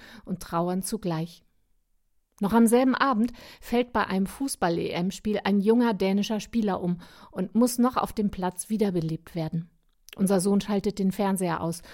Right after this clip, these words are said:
und wir beten für Christian Eriksen. Er hat es überlebt, Gott sei Dank. In den nächsten Tagen bin ich irgendwie nah am Wasser gebaut und ich weine. Um die kleinen Vögel,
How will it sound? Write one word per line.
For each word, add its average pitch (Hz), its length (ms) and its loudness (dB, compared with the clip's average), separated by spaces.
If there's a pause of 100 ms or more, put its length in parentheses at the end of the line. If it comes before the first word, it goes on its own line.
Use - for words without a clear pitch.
(180)
und 202 140 -4
wir 190 100 4
beten 202 380 0
für 175 160 -6
Christian 175 500 -6
Eriksen. 170 600 -6 (500)
Er 180 120 -6
hat 190 100 -4
es 185 120 -4
überlebt, 196 520 -2 (160)
Gott 170 180 -10
sei 170 160 -8
Dank. 170 300 -8 (1700)
In 240 120 8
den 226 140 8
nächsten 240 400 0
Tagen 214 460 -2 (440)
bin 214 140 2
ich - 180 -2
irgendwie 196 360 0
nah 180 260 0
am 160 120 -4
Wasser 165 280 -6
gebaut - 500 -10 (160)
und 214 180 -2
ich 180 220 -6
weine. 165 380 -2 (440)
Um 185 120 -2
die 208 120 -6
kleinen 185 340 0
Vögel, 220 500 -2